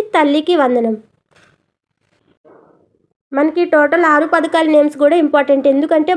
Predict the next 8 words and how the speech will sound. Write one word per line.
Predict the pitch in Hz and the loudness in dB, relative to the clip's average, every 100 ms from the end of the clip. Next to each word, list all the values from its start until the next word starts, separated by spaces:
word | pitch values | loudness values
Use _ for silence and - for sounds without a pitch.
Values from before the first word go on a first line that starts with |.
| 302 | 0
బాబు | 285 302 370 359 | 0 2 0 0
సూపర్ | 311 339 330 | 0 0 0
సిక్స్ | 349 - | -6 -2
పథకాల్లో | 302 285 311 311 311 302 269 | 0 0 0 2 2 4 4
లేనిదేది | 262 277 285 277 262 269 269 262 | 4 2 2 2 2 -4 -2 0
ఉన్నదేది | 285 294 294 262 311 | 0 2 2 2 2
అని | 349 | 2
అడగచ్చు. | 277 247 247 | 2 0 -2